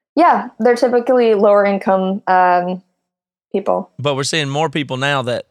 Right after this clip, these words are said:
Speaker 2: are not just poor people that have smartphones, but actually people that aren't poor at all that are
Speaker 1: Mm-hmm.
Speaker 2: just opting out of banking.
Speaker 1: Well, I don't think more, I, I don't think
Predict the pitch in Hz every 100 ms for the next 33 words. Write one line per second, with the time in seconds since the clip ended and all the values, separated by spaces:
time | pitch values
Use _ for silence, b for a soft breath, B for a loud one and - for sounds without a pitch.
0 | - 117 107 - 127 139 - - 113 147
1 | 139 - _ - 147 120 131 120 90 120
2 | 120 - 147 160 - - 98 104 110 -
3 | 113 117 - 113 127 113 113 101 107 107
4 | 110 - - 156 123 87 107 107 151 120
5 | - 113 107 - _ - 208 214 370 120
6 | 120 - 120 113 107 101 120 147 170 -
7 | _ _ _ _ _ _ _ _ _ _
8 | _ _ _ _ _ 269 285 269 247 -
9 | 240 262 262 254 226 208 208 220 220 214
10 | 202 208 208 _ _ _ _ _ _ _
11 | _ _ - 214 240 - - _ - 214
12 | 202 180